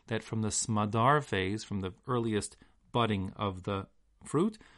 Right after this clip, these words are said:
already that's called a fruit and it's restricted in the orla. And therefore he's gonna say, according to him, that if you'd have, let's say, a date palm, which has just very nascent tiny buds of where grapes, excuse me, of, of where dates will grow,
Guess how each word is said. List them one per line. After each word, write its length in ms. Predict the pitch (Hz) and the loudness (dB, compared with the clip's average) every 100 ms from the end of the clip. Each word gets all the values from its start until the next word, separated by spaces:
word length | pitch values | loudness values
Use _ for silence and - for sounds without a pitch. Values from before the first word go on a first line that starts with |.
| - | -6
already 180 | 113 110 | 0 2
that's 260 | 104 98 - | 2 -2 -6
called 300 | - 113 104 | -6 -4 -4
a 80 | 98 | -6
fruit 340 | - 156 175 | -2 -2 -2
and 120 | 107 | -4
it's 140 | 101 - | -6 -8
restricted 380 | - 147 156 143 | -6 -4 -4 -2
in 120 | 135 | -4
the 80 | 135 | -2
orla. 320 | 143 156 220 - - - _ | 0 0 -2 -10 -20 -20 _
And 80 | 127 | -4
therefore 280 | 123 127 | -2 -4
he's 220 | - 190 180 | -4 -4 -2
gonna 160 | 156 | -4
say, 220 | 120 107 | -2 -2
according 320 | 110 - 113 110 | -4 -2 -4 0
to 80 | |
him, 440 | 139 220 190 214 - - - _ _ | 2 4 4 2 -2 -16 -20 _ _
that 280 | 120 120 - | -2 -2 -4
if 160 | - 131 | -8 -6
you'd 120 | 113 | -4
have, 280 | 127 131 117 | 0 0 0
let's 160 | 113 | -2
say, 100 | - | 0
a 60 | 110 | -2
date 340 | 101 117 135 | 2 0 0
palm, 500 | - 123 107 165 190 - | -2 0 2 0 -6 -10
which 260 | - 113 - | -6 -6 -4
has 440 | - 113 107 101 113 - | -2 -2 -2 -4 -14 -20
just 420 | - 135 120 - - - - - - | -4 0 0 -2 -14 -18 -20 -20 -20
very 300 | - 117 120 | -4 -2 0
nascent 480 | 117 117 113 - 113 | 2 0 0 -6 -8
tiny 300 | - 120 113 | -6 -4 -4
buds 640 | 98 98 110 110 110 107 - | -6 -4 0 0 -2 -8 -8
of 140 | 120 95 | -6 -2
where 160 | 101 | -4
grapes, 440 | 95 107 110 - - | 0 2 2 -2 -4
excuse 200 | 127 123 | 0 2
me, 80 | 110 | 0
of, 160 | 90 | -2
of 120 | - 98 | -6 -2
where 120 | 104 | -2
dates 360 | 92 113 - | 0 -2 -2
will 100 | - | -6
grow, 360 | 98 113 160 202 | 0 2 2 0